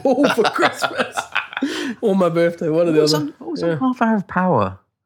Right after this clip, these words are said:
Speaker 2: It's so long since I listened to Sum forty-one. Um, oh, I can't remember what was on there. It was a good album. I remember it being a good
Speaker 1: Is it,
Speaker 2: album.
Speaker 1: uh, either Pain for Pleasure or the other one.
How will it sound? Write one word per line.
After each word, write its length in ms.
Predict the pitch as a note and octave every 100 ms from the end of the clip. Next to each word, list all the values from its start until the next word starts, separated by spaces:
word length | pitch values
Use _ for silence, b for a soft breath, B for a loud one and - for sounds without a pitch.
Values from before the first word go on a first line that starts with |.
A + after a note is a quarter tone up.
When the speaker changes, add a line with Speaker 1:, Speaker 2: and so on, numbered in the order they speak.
| _ _ _ _ -
Speaker 2:
It's 140 | -
so 240 | - E3+ E3+
long 240 | D#3 C#3
since 180 | C#3 C3
I 60 |
listened 300 | B2+ C#3+ A#2+
to 60 | -
Sum 200 | A#2+ A2
forty-one. 720 | - A2+ F#2+ C3 B2+ G2 A2
Um, 380 | A#2+ A#2+ A#2+ A#2 _ _ _ _ _ _ _ _ _ _ _ _ _ _ _ _ _ _ _ _ _ _ _ _ _ _ _ _ _ _ _ -
oh, 100 | D#3 -
I 40 |
can't 180 | - G2+
remember 180 | B2 D#3
what 80 | A3
was 80 | A#3
on 140 | B2
there. 180 | F#2 F#2 _ _ _ -
It 60 |
was 80 | A3+
a 40 | A3
good 120 | G#3+
album. 320 | B2+ F#2+ F2+ -
I 60 |
remember 260 | F3+ B3 A3+
it 80 | G#3+
being 180 | G3+
a 40 | F3
good 120 | F3+
Speaker 1:
Is 60 | E3
it, 40 |
Speaker 2:
album. 260 | C#3+ C3 E3+
Speaker 1:
uh, 200 | F3+ F3 F#3+
either 200 | G#3 G#3
Pain 320 | G3 G3+ G#3+
for 140 | G3+
Pleasure 440 | F3+ F#3 F3+ F3 D#3
or 120 | D#3
the 100 | D#3
other 220 | D#3+ D3+
one. 260 | C3 B2+